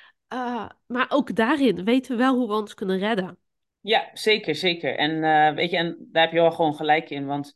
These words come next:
Speaker 2: het lijkt net alsof iedereen maar roept, "Ik word maar business coach, want"
Speaker 1: Ja, of überhaupt coach.
Speaker 2: Ja, en dan denk ik, "Oh, wat heb je meegemaakt?" <laughs>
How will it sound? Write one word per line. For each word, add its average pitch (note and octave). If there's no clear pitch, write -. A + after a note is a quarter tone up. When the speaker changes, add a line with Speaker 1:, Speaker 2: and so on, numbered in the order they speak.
Speaker 2:
het D#3+
lijkt D3+
net D#3
alsof D3
iedereen D#3
maar C#3
roept, D3
"Ik C4
word C#4+
maar C#4+
business F#4+
coach, D4
want" B3+
Speaker 1:
Ja, D4+
of F4+
überhaupt C4+
coach. -
Speaker 2:
Ja, D#4
en A3
dan B3+
denk C4+
ik, C#4
"Oh, G#3+
wat C4+
heb -
je D4+
meegemaakt?" A#3+
<laughs> -